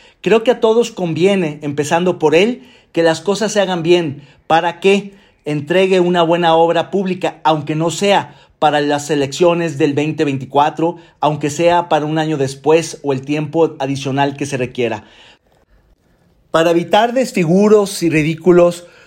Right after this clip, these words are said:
como aquella inauguración de la línea tres en la que participaron el exgobernador Aristóteles y el presidente Peña Nieto, en la que solamente develaron una placa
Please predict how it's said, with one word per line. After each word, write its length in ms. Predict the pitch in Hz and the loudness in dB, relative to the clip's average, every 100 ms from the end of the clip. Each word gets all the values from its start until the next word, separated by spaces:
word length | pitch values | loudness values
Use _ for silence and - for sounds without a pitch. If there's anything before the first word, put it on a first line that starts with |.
| _ | _
como 220 | - 147 147 | -6 0 0
aquella 420 | 143 190 202 208 | 2 2 2 0
inauguración 840 | 196 175 151 143 139 - 175 185 | 0 0 2 0 0 2 2 2
de 100 | 175 | 2
la 120 | 160 143 | 2 2
línea 320 | 156 165 151 | 0 -2 0
tres 540 | 143 165 175 - - - | 2 0 0 -12 -14 -8
en 140 | 135 | -4
la 140 | 127 | -4
que 120 | 127 127 | -4 -2
participaron 1000 | 135 117 - 135 - 147 165 180 180 180 - _ _ _ - | -2 -2 -8 -12 -2 0 2 0 -2 -6 -16 _ _ _ 0
el 300 | 143 139 139 | 2 2 0
exgobernador 840 | 135 120 131 135 135 143 170 180 | -2 0 0 2 2 4 4 2
Aristóteles 880 | 147 127 - 160 165 180 180 - - | -2 -4 0 2 2 -2 -2 -6 -8
y 120 | 147 | -4
el 100 | 131 | -4
presidente 600 | 120 135 139 139 160 170 | -4 -8 -4 -4 -2 -4
Peña 260 | 160 135 123 | -4 -4 -2
Nieto, 480 | 131 156 160 196 196 - _ | -2 -4 -2 -6 -6 -20 _
en 160 | 147 151 | -6 -2
la 140 | 156 | 0
que 100 | 160 | -2
solamente 560 | - 214 226 208 190 214 | -2 2 2 0 -2 0
develaron 680 | 185 165 151 147 160 170 175 | 2 2 2 2 2 0 -2
una 260 | 170 160 | 0 0
placa 500 | 151 139 - 190 202 | 0 -2 0 -2 -4